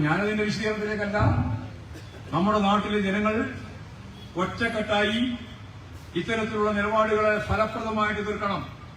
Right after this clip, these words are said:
ആരായാലും, ആ, ഏത് പാർട്ടിയായാലും, ഞങ്ങളുടെ പാർട്ടി കൃത്യമായിട്ട് ഇതിന്റെ മേലെ, ഓരോന്നിന്റെയും മേലെ നിലപാട് സ്വീകരിക്കാറുണ്ട്,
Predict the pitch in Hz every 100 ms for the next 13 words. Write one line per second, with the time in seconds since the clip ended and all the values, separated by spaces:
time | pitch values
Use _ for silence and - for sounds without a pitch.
0 | - - - 254 269 254 202 135 185 214
1 | - - 190 240 233 220 208 190 147 110
2 | - - - - - - 139 175 269 277
3 | 277 277 254 240 262 262 262 254 254 247
4 | 247 226 226 240 240 240 233 233 226 220
5 | 214 214 208 190 190 175 160 127 110